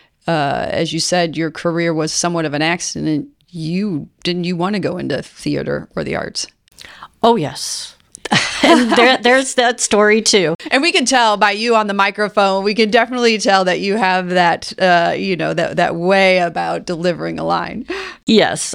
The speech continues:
Speaker 2: Uh, well, uh, let's just say when we moved back to Missouri, my dad was transferred. That was the trauma. Uh, uh, we moved back between my sophomore and junior year in high school.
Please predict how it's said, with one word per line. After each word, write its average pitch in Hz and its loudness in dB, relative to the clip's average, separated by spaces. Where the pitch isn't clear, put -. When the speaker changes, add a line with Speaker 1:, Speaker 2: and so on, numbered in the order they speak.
Speaker 2:
Uh, 196 4
well, 214 4
uh, 208 2
let's 220 2
just 277 -2
say 214 2
when 190 0
we 185 4
moved 175 2
back 175 0
to 160 0
Missouri, 151 0
my 151 0
dad 151 0
was 160 -2
transferred. 151 -2
That 160 0
was 147 -2
the 165 2
trauma. 143 -2
Uh, 147 -4
uh, 156 0
we 165 2
moved 175 2
back 160 0
between 165 -4
my 151 0
sophomore 156 -2
and 151 0
junior 143 0
year 147 -2
in 131 -4
high 135 -2
school. - -8